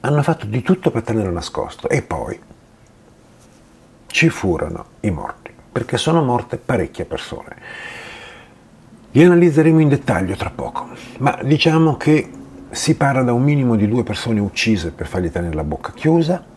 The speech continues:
fino a un valore quasi medio di dodici o quindici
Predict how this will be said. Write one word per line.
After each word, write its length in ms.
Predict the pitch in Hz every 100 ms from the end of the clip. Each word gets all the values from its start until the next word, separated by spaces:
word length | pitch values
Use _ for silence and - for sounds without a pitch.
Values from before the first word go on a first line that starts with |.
| - - -
fino 300 | - 180 156
a 40 |
un 100 | 143
valore 420 | 117 117 123 113
quasi 320 | - 135 113 113
medio 420 | 107 107 90 90
di 160 | 82 87
dodici 500 | 110 95 78 - -
o 80 |
quindici 680 | - 135 127 131 139 - 190